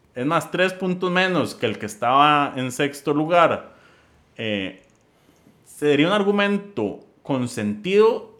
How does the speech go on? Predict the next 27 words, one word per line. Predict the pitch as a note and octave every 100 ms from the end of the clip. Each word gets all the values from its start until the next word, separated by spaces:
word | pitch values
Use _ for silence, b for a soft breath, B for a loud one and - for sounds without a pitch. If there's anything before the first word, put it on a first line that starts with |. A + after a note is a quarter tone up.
| -
si | - D3+
existiera | C#3+ - - A#2+ - D#3+
alguna | F#3 F3+ G3+ -
objetividad | D3 D3 C#3 G#2 A2+ A2 C3
real | D#3 D3 D3+
en | E3
esas | B2+ C3+ D#3+
calificaciones, | F3 B2 A2+ A#2 G#3 F3+ A#2
pero | C3
la | B2 A#2+
realidad | A#2 A#2+
es | E3+
que | F3
no | G#3+
existen. | A3 - D4 D4+ - D#2 - B B B
Y | B2
esto | B2 D#3+
es |
algo | F3+ F#3 F#3
que | F#3
desde | B2+ A2
el | G2
Foro | C#3 D3+
de |
la | F#3
Justicia | F3+ F3 F#3+ F3+ D3 A#2+
han, | C3+ C#3+